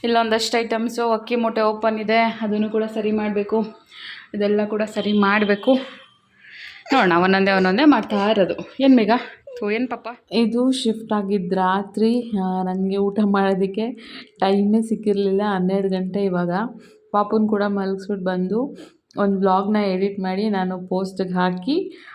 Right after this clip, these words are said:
ಆಮೇಲೆ ಊಟ ತಿಂತಾಯಿದ್ದೀನಿ. ಒಂದು ವ್ಲಾಗ್ನ ಎಡಿಟ್ ಮಾಡೋಷ್ಟರಲ್ಲಂತೂ ಫುಲ್ ಟೈಮ್ ಹಿಡಿಯುತ್ತೆ.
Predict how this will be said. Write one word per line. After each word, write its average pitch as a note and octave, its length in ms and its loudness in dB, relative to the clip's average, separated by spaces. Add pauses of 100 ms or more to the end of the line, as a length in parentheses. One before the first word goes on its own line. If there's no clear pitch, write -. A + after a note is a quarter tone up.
(260)
ಆಮೇಲೆ A3 540 4
ಊಟ G#3+ 260 0
ತಿಂತಾಯಿದ್ದೀನಿ. F#3+ 720 -2 (560)
ಒಂದು F#3+ 300 0
ವ್ಲಾಗ್ನ F#3+ 400 2
ಎಡಿಟ್ F#3+ 440 -2
ಮಾಡೋಷ್ಟರಲ್ಲಂತೂ F#3+ 760 -4
ಫುಲ್ F#3+ 320 -4
ಟೈಮ್ F3 280 0
ಹಿಡಿಯುತ್ತೆ. F3+ 420 -4